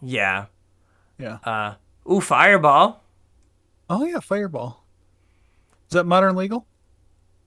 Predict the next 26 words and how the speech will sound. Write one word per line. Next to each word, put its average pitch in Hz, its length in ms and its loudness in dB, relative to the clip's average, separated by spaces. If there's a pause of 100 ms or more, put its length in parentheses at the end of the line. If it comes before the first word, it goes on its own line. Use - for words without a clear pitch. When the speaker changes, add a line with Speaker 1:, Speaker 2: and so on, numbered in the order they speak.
Speaker 1:
Fireball, 196 540 0
it 180 160 -2
is, 175 220 -2
I 160 80 -6
think. 151 460 -10 (520)
Speaker 2:
Is 135 100 -12
it? 160 140 -10 (540)
Speaker 1:
Um, 123 440 -2 (340)
what 156 120 -4
about 156 300 0
Jar 151 360 4
of 139 160 0
Eyeballs? 123 640 -4 (1700)
Speaker 2:
Mm, 175 920 -6
I 135 200 0
Speaker 1:
Eh. 143 120 -4
Speaker 2:
guess 151 260 0
that 156 280 0
counts. 147 480 -4 (260)
Speaker 1:
Yeah, 180 340 4
that 175 120 2
might 170 80 0
be 151 100 -6
stretching 135 400 -6
it 110 140 -16
some. 107 340 -10